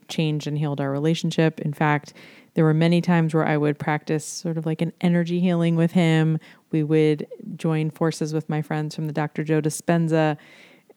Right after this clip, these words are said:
community and do coherence healings. And there were times where I would put my hands near him and help him do a coherence healing from head to toe and heal his body. And, uh, at the end of Hanukkah,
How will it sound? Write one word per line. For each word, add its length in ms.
community 640
and 360
do 160
coherence 540
healings. 460
And 180
there 80
were 100
times 260
where 100
I 40
would 160
put 140
my 120
hands 380
near 240
him 440
and 100
help 220
him 160
do 220
a 80
coherence 440
healing 220
from 160
head 160
to 100
toe 420
and 100
heal 160
his 180
body. 380
And, 400
uh, 400
at 100
the 140
end 160
of 100
Hanukkah, 680